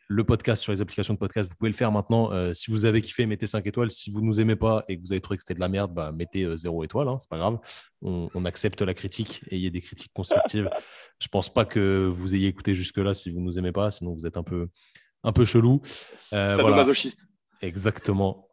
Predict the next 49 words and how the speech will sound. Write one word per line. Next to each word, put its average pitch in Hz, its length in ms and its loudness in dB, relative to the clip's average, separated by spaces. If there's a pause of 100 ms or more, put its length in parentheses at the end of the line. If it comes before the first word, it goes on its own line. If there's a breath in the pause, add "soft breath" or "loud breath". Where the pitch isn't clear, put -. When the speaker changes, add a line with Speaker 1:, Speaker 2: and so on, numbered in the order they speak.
Speaker 1:
Prenez 127 320 6
vraiment, 127 680 2
euh, 98 720 -4
exemple 104 380 2
sur 101 240 -2
des 95 100 -2
gars 107 140 2
comme, 98 260 -2
euh, 92 260 -2
comme 95 160 -2
Guillaume 101 240 0
qui - 80 -8
ont 90 60 -2
réussi 92 320 -4
dans 87 260 -4
ce - 80 -16
qu'ils 92 200 -8
ont 95 60 -6
fait 104 200 -4 (100)
parce 107 260 0
qu'ils 107 540 0
aiment 101 120 4
ce - 60 -6
qu'ils 104 140 -2
font 101 220 -2
et 90 60 -2
parce 92 200 -2
qu'il - 100 -4
y 92 40 0
a - 20 -2
une 90 100 -2
histoire 98 340 0
derrière. 90 400 0 (380 soft breath)
C'est - 160 -6
pas 95 160 2
juste 90 360 -2
faire 87 200 -2
de 78 60 -6
l'argent 87 240 -2
pour 85 140 -6
faire 85 140 -4
de 80 60 -6
l'argent, 82 200 -2
c'est 90 140 -6
vraiment 85 240 -4
créer 92 240 -4
quelque 90 260 -4
chose 90 320 -2
qui 107 300 -6